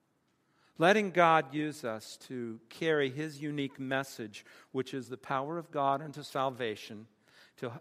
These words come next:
touch the hearts and lives of people around us. As I look out on the congregation, I see a lot of people in a lot of different situations that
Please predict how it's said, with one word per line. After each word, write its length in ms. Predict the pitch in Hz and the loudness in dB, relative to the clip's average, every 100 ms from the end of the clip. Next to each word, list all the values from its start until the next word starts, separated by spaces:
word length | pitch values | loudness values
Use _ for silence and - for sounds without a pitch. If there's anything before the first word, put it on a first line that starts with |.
| - | -14
touch 360 | - 160 - - | -4 -4 -4 -8
the 120 | 120 | -10
hearts 420 | 113 131 147 - | -2 -2 -2 -6
and 160 | 165 143 | -10 -6
lives 400 | 117 113 113 127 | -4 -4 -6 -10
of 160 | 113 | -16
people 320 | - 110 104 101 | -12 -12 -10 -10
around 420 | 95 90 87 87 | -10 -14 -16 -20
us. 440 | - - - - _ _ _ _ _ _ _ _ _ _ _ _ _ _ _ _ | -20 -20 -20 -20 _ _ _ _ _ _ _ _ _ _ _ _ _ _ _ _
As 60 | |
I 80 | 151 | -2
look 220 | 160 170 | 0 2
out 180 | 160 151 | 6 6
on 120 | 143 | 4
the 60 | 131 | -4
congregation, 680 | - 147 139 127 147 143 135 | -6 -4 -4 -2 -4 -4 -8
I 100 | 123 | -10
see 200 | - 131 | -8 -6
a 60 | |
lot 200 | 120 127 | -2 -2
of 100 | 156 | -4
people 400 | - 147 - 165 | -8 -12 -12 -16
in 80 | 147 | -12
a 80 | 110 | -8
lot 220 | 110 120 | -6 -6
of 100 | 131 | -8
different 300 | 135 - 127 | -12 -12 -12
situations 920 | - 135 - 123 127 131 165 160 - _ | -12 -12 -10 -4 -4 -6 -14 -18 -20 _
that 200 | 131 | -12